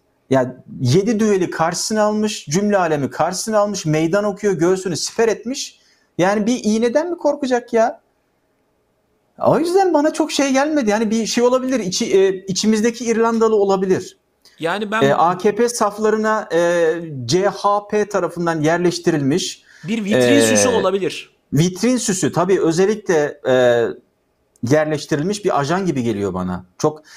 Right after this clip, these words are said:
Speaker 1: yani bu ne ya? Bu arada şunu da eklemeden geçemeyeceğim. Benim gözlerim gerçek bir Tatar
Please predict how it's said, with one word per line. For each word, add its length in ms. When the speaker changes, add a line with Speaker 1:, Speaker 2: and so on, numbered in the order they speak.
Speaker 1:
yani 480
bu 120
ne 60
ya? 360
Bu 120
arada 220
şunu 220
da 80
eklemeden 460
geçemeyeceğim. 480
Benim 220
gözlerim 420
gerçek 380
bir 100
Tatar 320